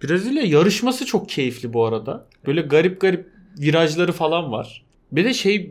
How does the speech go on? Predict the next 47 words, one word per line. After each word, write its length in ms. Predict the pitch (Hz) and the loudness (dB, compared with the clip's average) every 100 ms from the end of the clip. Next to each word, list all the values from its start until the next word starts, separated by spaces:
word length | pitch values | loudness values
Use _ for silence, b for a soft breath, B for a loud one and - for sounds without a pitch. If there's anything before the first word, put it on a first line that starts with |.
| 143 | -4
virajı 300 | 156 170 185 | -2 0 0
var 180 | 123 107 | 0 -2
bir 80 | |
tane. 160 | - 113 | -6 -6
Mesela 240 | 110 123 | -6 -6
hangi 160 | 135 143 | -6 -4
viraj 180 | 147 147 | -4 -4
oldu 140 | 135 | -6
şu 140 | 139 147 | -6 -6
an 80 | |
isim 240 | 127 - 151 | -6 -8 -6
olarak 280 | 147 147 147 | -4 -4 -6
hatırlamıyorum 520 | - 165 180 139 208 | -8 -6 -4 -2 -2
ama 200 | 233 123 | -4 -2
orada 260 | 135 143 151 | -2 0 0
yarışan 540 | 135 135 - 143 - b b b - | 0 -2 -4 -6 -8 b b b -4
arkadaşlar 580 | 127 123 147 135 139 131 | -4 -2 -6 -6 -6 -6
falan 320 | 143 135 135 | -6 -6 -8
kesinlikle 440 | 139 131 147 147 | -10 -10 -10 -6
hatırlayacaklardır. 1000 | 135 160 135 135 151 156 131 123 165 285 b b b b _ 151 | -6 -8 -10 -4 -4 -2 -2 -2 -4 -10 b b b b _ 0
Böyle 160 | 208 | 2
mesela 320 | 254 240 269 | 2 -2 -2
bir 80 | 214 | 0
yokuş 520 | 190 190 226 240 - | 2 0 -2 -4 -2
yukarı 440 | 208 208 233 240 196 | -2 2 2 2 0
bir 260 | 226 214 | -2 -4
sağa 520 | 180 - 185 208 175 180 | -8 -2 2 2 2 0
dönüşlü 500 | 202 214 - 190 185 | -2 -4 -8 -6 0
viraj 360 | 190 233 185 | 2 2 0
var 180 | 185 220 | -2 -2
ve 140 | 294 | 0
bir 80 | 254 | 0
anda 260 | 285 277 302 | 0 0 -4
karşına 440 | - 240 - 302 | 0 -2 -2 -6
çok 180 | - 277 | -4 0
acayip 340 | 254 254 254 | 0 2 0
bir 60 | 254 | 0
manzara 420 | 220 208 196 202 | 2 2 2 0
çıkıyor. 300 | - - 135 | -2 -6 -4
Hiç 200 | 185 - | -4 2
beklemiyorsun 680 | 190 190 202 180 135 - 131 | 2 4 4 4 0 -6 -14
falan. 380 | - 127 123 147 | -4 -2 -2 -4
Bir, 160 | 156 151 - | -6 -8 -10
çok 220 | - 240 | -4 -4
sürprizlerle 600 | - - 208 190 214 202 | -6 -14 -10 0 0 2
dolu 260 | 147 135 131 | -2 -4 -6
pist. 260 | - 320 | -14 -16